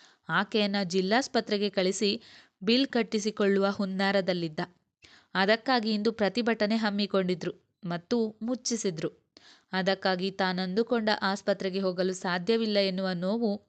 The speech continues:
ಇದರೊಟ್ಟಿಗೆ ಸೇರಿತ್ತು. ಎಲ್ಲರಿಗೂ ಧನ್ಯವಾದ.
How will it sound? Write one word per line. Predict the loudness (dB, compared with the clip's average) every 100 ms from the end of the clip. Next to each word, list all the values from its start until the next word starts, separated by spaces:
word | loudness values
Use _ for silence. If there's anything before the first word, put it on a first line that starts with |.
| _
ಇದರೊಟ್ಟಿಗೆ | 0 2 2 0 -2 -4 -2
ಸೇರಿತ್ತು. | -2 -2 -2 -4 -8 -12 _ _ _ _ _ _ _ _ _ _ _ _ _ _ _ _ _ _
ಎಲ್ಲರಿಗೂ | -4 -2 -2 -2 -4
ಧನ್ಯವಾದ. | -2 -4 -2 0 0